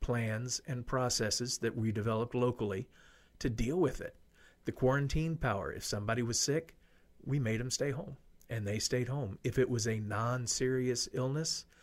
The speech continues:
like chickenpox, if one kid in the family got chickenpox, you had a chickenpox party, and everybody got it. So you got it, you got over it, and you went on about your life.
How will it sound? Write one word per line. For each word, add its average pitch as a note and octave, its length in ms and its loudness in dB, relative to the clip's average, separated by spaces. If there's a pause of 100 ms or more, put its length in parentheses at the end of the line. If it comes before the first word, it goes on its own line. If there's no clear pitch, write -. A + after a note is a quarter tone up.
(260)
like G#2 260 0
chickenpox, C#3 800 -2 (420)
if A2 180 -4
one A#2+ 300 2
kid C#3+ 180 2
in C#3 100 2
the C3 60 -2
family C3+ 340 0
got C3 200 -2
chickenpox, C#3+ 640 -4
you A#2+ 120 2
had C3+ 140 2
a C3 40 -2
chickenpox G#2+ 540 -4
party, E2 340 -6 (480)
and E2+ 480 -6
everybody A#2+ 480 2
got F#2+ 240 -4
it. - 100 -12 (180)
So - 160 -6
you G2+ 120 -4
got A#2+ 240 2
it, B2 100 -2
you A2+ 80 -6
got A2+ 160 -2
over A#2 280 -2
it, A2+ 120 -6
and A2+ 140 -6
you G#2+ 80 -6
went G#2+ 160 -2
on G2+ 100 -4
about G2+ 280 -6
your F#2+ 80 -4
life. - 260 -8